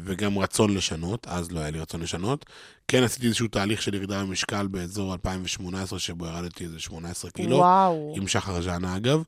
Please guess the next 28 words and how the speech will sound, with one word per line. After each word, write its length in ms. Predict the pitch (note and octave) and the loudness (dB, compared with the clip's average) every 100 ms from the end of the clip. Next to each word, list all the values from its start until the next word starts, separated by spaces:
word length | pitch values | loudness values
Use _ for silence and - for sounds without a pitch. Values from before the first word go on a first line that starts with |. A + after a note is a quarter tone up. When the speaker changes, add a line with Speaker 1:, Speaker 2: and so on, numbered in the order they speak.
| - G3 | -4 -2
Speaker 2:
באמת? 500 | F#3 F3+ F3 G3+ - | -2 -2 0 0 0
Speaker 1:
ו-, 140 | - | -4
כן, 240 | - A#2 F#2 E2+ | 0 0 0 -6
וזה 260 | - G2+ A2+ | -10 0 4
היה 140 | D3 | 6
תהליך 260 | D#3 C3+ C3 | 6 4 4
מדהים. 340 | B2 A#2 F#2 D2+ _ _ _ _ _ _ _ - - - A2+ | 2 2 0 -4 _ _ _ _ _ _ _ -12 -12 2 6
Speaker 2:
איך 160 | B3 A#2+ | 8 10
Speaker 1:
אבל 240 | C#3+ E3 | 10 10
Speaker 2:
אבל? 140 | F#3+ | 6
איך, 160 | F#3 - - | 2 -6 -8
איך 180 | G#3+ A3+ | -6 -6
אפשר 240 | - G#3+ | -4 -4
שתוך 180 | - G#3+ | -2 -2
כדי 120 | G3 | -2
אתה 100 | G#3+ | -4
צריך 280 | G3 G3+ - | -6 -8 -4
להעלות 220 | G#3+ G#3 | -2 -2
את 60 | - | 2
Speaker 1:
אבל 260 | A#2+ B2+ C3 | 6 8 10
Speaker 2:
עצמך? 140 | B2+ | 8
Speaker 1:
אז, 100 | B2+ | 8
אז 220 | B2+ A#2+ | 2 6
לא 60 | C#3 | 6
הייתי 160 | F3+ F#3 | 8 6
Speaker 2:
אוכל. 100 | D#3 | 6
Speaker 1:
באותם 220 | D3+ D#3+ E3 | 8 8 6
לבלים, 400 | E3+ D#3+ G#2+ | 6 4 2